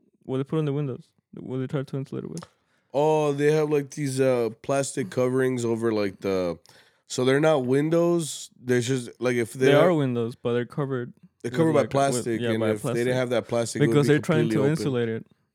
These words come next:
Speaker 1: and they just
Speaker 2: Insulate.
Speaker 1: they, and they
Speaker 2: <laughs> Yeah.
Speaker 1: just put 'em on, like, last,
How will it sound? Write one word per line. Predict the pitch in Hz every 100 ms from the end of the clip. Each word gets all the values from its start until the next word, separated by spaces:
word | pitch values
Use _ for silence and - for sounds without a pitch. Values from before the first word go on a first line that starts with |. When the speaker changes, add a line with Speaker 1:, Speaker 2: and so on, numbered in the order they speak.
| -
Speaker 1:
and | 127 131
they | 135
just | 143 165
Speaker 2:
Insulate. | 160 139 143 135 127 127 151
Speaker 1:
they, | - -
and | 147
they | 151
Speaker 2:
<laughs> |
Yeah. | 156
Speaker 1:
just | 165 175 170 - 120 -
put | 175
'em | 156 147
on, | 151 147
like, | 143 131
last, | 135 139